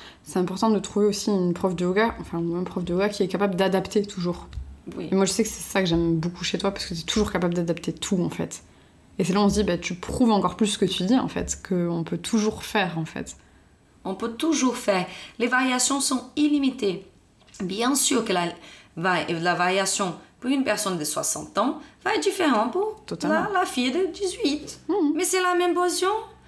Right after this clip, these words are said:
Speaker 2: c'est la même chose qu'on cherche. Qu'est-ce que c'est ? Expansion de la capacité pulmonaire
Speaker 1: Mhm.
Speaker 2: dans les différentes gravités.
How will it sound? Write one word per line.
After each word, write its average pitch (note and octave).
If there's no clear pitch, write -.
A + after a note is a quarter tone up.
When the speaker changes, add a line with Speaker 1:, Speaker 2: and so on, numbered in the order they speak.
Speaker 2:
c'est -
la D#4+
même E4+
chose D#4+
qu'on D#4
cherche. E4
Qu'est-ce D4
que C4+
c'est ? F#3
Expansion C3+
de -
la C4+
capacité C4+
pulmonaire B3
Speaker 1:
Mhm. F#3+
Speaker 2:
dans F#3+
les F3+
différentes D#3
gravités. G#3